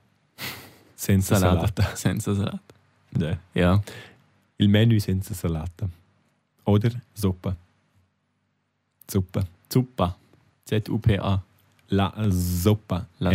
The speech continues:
Speaker 1: Zuppa.
Speaker 2: S U P P A.
Speaker 1: S U P P A. La
Speaker 2: Zuppa.
Speaker 1: Zuppa. Okay.
Speaker 2: Ja.
Speaker 1: La Zuppa Sensievs.
Speaker 2: Offs.
Speaker 1: Sensievs.
Speaker 2: Du hast schon irgendetwas verwechselt
Speaker 1: Okay.
Speaker 2: vorher mit den Ifs. Das gibt's gar
Speaker 1: Gibt's
Speaker 2: nicht. Es gibt
Speaker 1: gibt's
Speaker 2: nur
Speaker 1: nur
Speaker 2: IF.
Speaker 1: If und Offs?
Speaker 2: Offs, ja.
Speaker 1: Okay.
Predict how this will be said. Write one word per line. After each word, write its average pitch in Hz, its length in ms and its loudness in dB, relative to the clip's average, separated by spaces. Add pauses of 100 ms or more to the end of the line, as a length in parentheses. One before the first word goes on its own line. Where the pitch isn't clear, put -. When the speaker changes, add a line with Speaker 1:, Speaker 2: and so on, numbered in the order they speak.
Speaker 1:
Zuppa. 110 440 -2
Speaker 2:
S - 100 -10
U 117 340 2
P 104 160 -2
P 90 160 -2
A. 82 180 -4 (240)
Speaker 1:
S - 300 -12
U 98 120 -4
P 101 200 -6
P - 180 -2
A. - 120 -10 (260)
La 101 220 4
Speaker 2:
Zuppa. 95 220 0
Speaker 1:
Zuppa. 80 220 -4 (220)
Okay. - 240 -2
Speaker 2:
Ja. 85 80 2 (440)
Speaker 1:
La 98 180 0
Zuppa 123 500 -2 (160)
Sensievs. - 1300 -2 (520)
Speaker 2:
Offs. 95 560 -2 (140)
Speaker 1:
Sensievs. 98 320 -4
Speaker 2:
Du 107 140 4
hast 90 160 0
schon 98 180 2
irgendetwas 90 520 -2
verwechselt 87 480 0
Speaker 1:
Okay. 90 40 -4
Speaker 2:
vorher 90 180 0
mit 87 160 -2
den 87 120 2
Ifs. 98 400 0
Das - 180 -6
gibt's - 240 -2
gar 98 140 0
Speaker 1:
Gibt's 98 160 4
Speaker 2:
nicht. 101 60 0
Es - 60 -2
gibt - 60 -2
Speaker 1:
gibt's 107 160 4
Speaker 2:
nur 123 120 4
Speaker 1:
nur 123 80 2
Speaker 2:
IF. 127 240 8
Speaker 1:
If - 180 -4
und 113 160 0
Offs? - 420 0
Speaker 2:
Offs, 90 400 -4
ja. 90 240 -2
Speaker 1:
Okay. - 400 -8